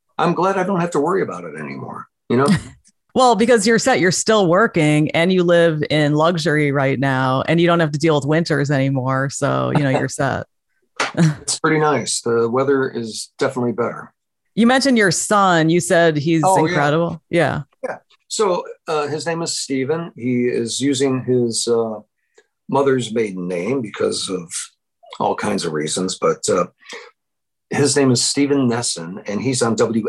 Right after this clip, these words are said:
Speaker 1: N Y C in New York. That's public radio there.
Speaker 2: Wow. What does he do?
Speaker 1: He's a reporter on air.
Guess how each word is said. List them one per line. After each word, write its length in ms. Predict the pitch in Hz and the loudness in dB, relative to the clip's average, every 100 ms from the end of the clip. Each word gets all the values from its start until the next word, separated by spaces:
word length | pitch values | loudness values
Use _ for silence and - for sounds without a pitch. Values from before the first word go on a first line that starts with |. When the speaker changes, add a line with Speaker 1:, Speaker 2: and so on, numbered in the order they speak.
| - | 0
Speaker 1:
N 180 | 147 131 | 2 2
Y 220 | 123 113 | 2 0
C 580 | - - 131 71 71 _ _ _ - | -2 -2 -4 -6 -12 _ _ _ -10
in 100 | 107 | -4
New 120 | 113 | 0
York. 400 | 117 120 117 - - | 0 2 0 -4 -8
That's 160 | - | -8
public 320 | - 110 107 | -6 -4 -2
radio 400 | 104 110 90 - - | 0 0 -2 -6 -10
there. 260 | - - _ _ _ _ | -14 -16 _ _ _ _
Speaker 2:
Wow. 600 | 156 185 226 143 127 135 | -6 -4 -2 0 0 0
What 140 | 147 202 | 2 2
does 120 | 185 | 4
he 100 | 170 | 2
do? 400 | 185 175 143 147 _ _ _ _ _ - | 2 2 0 -4 _ _ _ _ _ -6
Speaker 1:
He's 100 | - | 0
a 40 | |
reporter 500 | 143 147 208 254 - _ _ _ | 2 2 0 0 -6 _ _ _
on 200 | - 143 | -4 -2
air. 260 | 165 180 | -2 -4